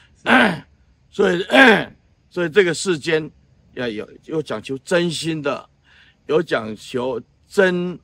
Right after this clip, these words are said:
Speaker 2: 妄交错的，
Speaker 1: 嘿。
Speaker 2: 交彻的意思。啊，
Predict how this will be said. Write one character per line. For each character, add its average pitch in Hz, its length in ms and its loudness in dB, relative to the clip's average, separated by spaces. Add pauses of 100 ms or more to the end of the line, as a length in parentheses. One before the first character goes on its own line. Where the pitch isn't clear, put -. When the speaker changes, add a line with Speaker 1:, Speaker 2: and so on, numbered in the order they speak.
Speaker 2:
妄 151 400 4
交 160 320 0
错 156 400 0
的， - 260 -10 (340)
Speaker 1:
嘿。 101 240 -20
Speaker 2:
交 165 280 2
彻 170 320 2
的 113 160 -6
意 131 200 -8
思。 78 300 -16 (720)
啊， 147 340 2